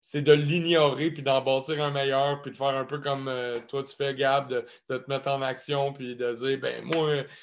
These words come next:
je vais informer les gens, puis je vais le faire aussi. » Euh, tout est dans l'approche,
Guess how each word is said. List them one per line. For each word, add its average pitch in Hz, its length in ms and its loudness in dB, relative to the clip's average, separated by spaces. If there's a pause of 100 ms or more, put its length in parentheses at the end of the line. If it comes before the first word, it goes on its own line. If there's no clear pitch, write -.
(120)
je 113 80 -14
vais 139 200 2
informer 151 400 -2
les 147 200 -2
gens, 151 360 0
puis 135 120 -8
je 117 80 -12
vais 127 120 -2
le 123 80 -4
faire 160 280 2
aussi. » 175 480 -4 (320)
Euh, 131 160 -4 (120)
tout 202 200 4
est 180 60 4
dans 156 160 4
l'approche, 151 600 2